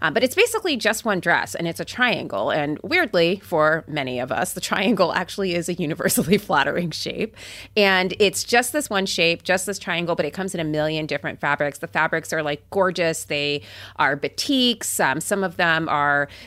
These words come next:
these sort of African prints, like deep wax cottons. They're just gorgeous. And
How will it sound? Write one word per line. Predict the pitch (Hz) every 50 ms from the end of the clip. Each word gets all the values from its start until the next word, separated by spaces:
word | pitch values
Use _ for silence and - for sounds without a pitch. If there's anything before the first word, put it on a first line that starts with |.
| - -
these | 180 175 -
sort | 185 165
of | 160 - -
African | 175 180 185 - 202 190 - 202 185 175 165
prints, | - - 175 160 160 160 - -
like | 147 - - -
deep | - 185 180 175 -
wax | 165 165 151 156 - - -
cottons. | - - - 175 156 - - 156 156 156 147 -
They're | 180 175
just | 214 208 - - -
gorgeous. | 160 160 151 147 - - 78 - - -
And | - 175 160 156 151 147 143